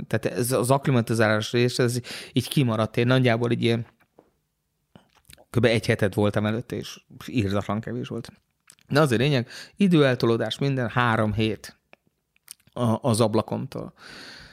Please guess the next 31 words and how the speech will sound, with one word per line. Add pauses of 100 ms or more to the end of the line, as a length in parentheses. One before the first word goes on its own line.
(260)
És
akkor
ott
voltam, (1300)
és,
ö, (1000)
hát
megismertem
Új-Zélandnak
ezt
a
részét,
amire
azt
mondják,
hogy
világ
legszelesebb (520)
helye. (1120)
Brutális. (520)
Tehát
ezt
így
az
emberek
így
nagyon
nem
tudják
elgondolni,
hogy,